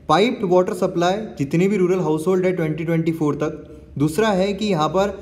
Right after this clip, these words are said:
जो बाकी सेंट्रल और स्टेट गवर्नमेंट स्कीम्स है उसके साथ कवरेज में ये जो स्कीम है ये पूरी की जाएगी। उसी के साथ साथ यहाँ पर लोकल इंफ्रास्ट्रक्चर जो है वो क्रिएट किया जाएगा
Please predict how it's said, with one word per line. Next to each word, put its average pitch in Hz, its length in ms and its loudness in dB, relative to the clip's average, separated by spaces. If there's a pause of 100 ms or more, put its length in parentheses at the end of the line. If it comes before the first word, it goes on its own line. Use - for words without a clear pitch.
(220)
जो 170 180 6 (280)
बाकी 139 340 0
सेंट्रल 196 420 0
और 190 180 0
स्टेट 190 260 0
गवर्नमेंट 185 380 2
स्कीम्स 190 420 0
है 131 120 0 (340)
उसके 156 280 2
साथ 202 580 0
कवरेज 180 500 2
में 170 440 -2
ये 151 140 4
जो 196 120 4
स्कीम 185 340 0
है 190 100 2
ये 190 60 0
पूरी 160 280 0
की 170 160 0
जाएगी। 165 360 -2 (400)
उसी 156 200 0
के 220 120 2
साथ 190 140 0
साथ 208 140 0
यहाँ 190 140 0
पर 196 140 0
लोकल 156 340 0
इंफ्रास्ट्रक्चर 190 600 -2
जो 185 140 2
है 180 320 -2
वो 139 200 2
क्रिएट 180 420 2
किया 175 200 2
जाएगा 165 360 -2